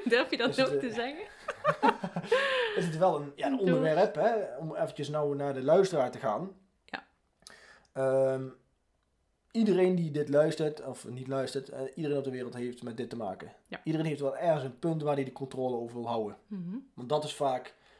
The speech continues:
Speaker 2: controle gaat eigenlijk in samenwerking met angst. En angst is, eh, ja, eigenlijk is dat, eh, heeft dat geen enkele meerwaarde in ons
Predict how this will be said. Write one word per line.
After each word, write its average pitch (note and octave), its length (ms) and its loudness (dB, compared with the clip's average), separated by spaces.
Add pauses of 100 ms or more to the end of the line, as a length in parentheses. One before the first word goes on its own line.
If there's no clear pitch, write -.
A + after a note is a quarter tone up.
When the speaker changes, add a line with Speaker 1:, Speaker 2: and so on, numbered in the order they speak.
(100)
Speaker 2:
controle E3+ 460 2
gaat E3+ 180 6
eigenlijk E3+ 320 0
in C#3+ 120 -4
samenwerking C#3+ 580 0
met A#2 100 -14
angst. A2+ 460 -12 (880)
En B2 140 -8
angst F#3+ 360 0
is, E3 220 -6
eh, D3+ 300 -2
ja, C3 300 -2
eigenlijk E3 320 -2
is C#3+ 100 -8
dat, C#3 280 -8 (580)
eh, C3+ 120 -8 (280)
heeft B2+ 380 -10
dat C#3+ 100 -10
geen D3 140 -6
enkele E3+ 520 -2 (460)
meerwaarde C#3 840 2
in C#3 120 -2
ons - 420 -8